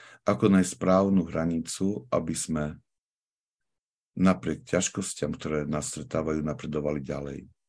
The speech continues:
No, ak sa človek vyčerpá, tak znamená, že nekráčal správne. A, a,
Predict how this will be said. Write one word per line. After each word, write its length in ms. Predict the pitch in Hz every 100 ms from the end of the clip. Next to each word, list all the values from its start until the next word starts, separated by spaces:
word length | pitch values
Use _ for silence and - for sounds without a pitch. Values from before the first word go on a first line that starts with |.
| _ _ _ _ _ _ _ _ _ _ _ _ _ -
No, 320 | 113 101 - - _ _ -
ak 360 | 98 98 - - _ _
sa 240 | - 95 95
človek 400 | 107 95 80 80
vyčerpá, 800 | 71 - 80 73 - 82 107 131 - _ _ _ _ _ _ _ _ _ _ _ _ _ _ _ _
tak 160 | 92 85
znamená, 480 | 90 92 87 85 80
že 400 | 80 76 73 64 _ _ -
nekráčal 560 | 87 80 - 78 - 58
správne. 800 | - - 71 69 62 62 62 - _ _ _ _ _ _ _ _ _ _ _ _ _ _ _ _ _ _ _ _ _ _ -
A, 240 | 90 87
a, 2000 | 71 - _ _ _ _ _ _ _ _ _ _ _ _ _ _ _ _ _ 80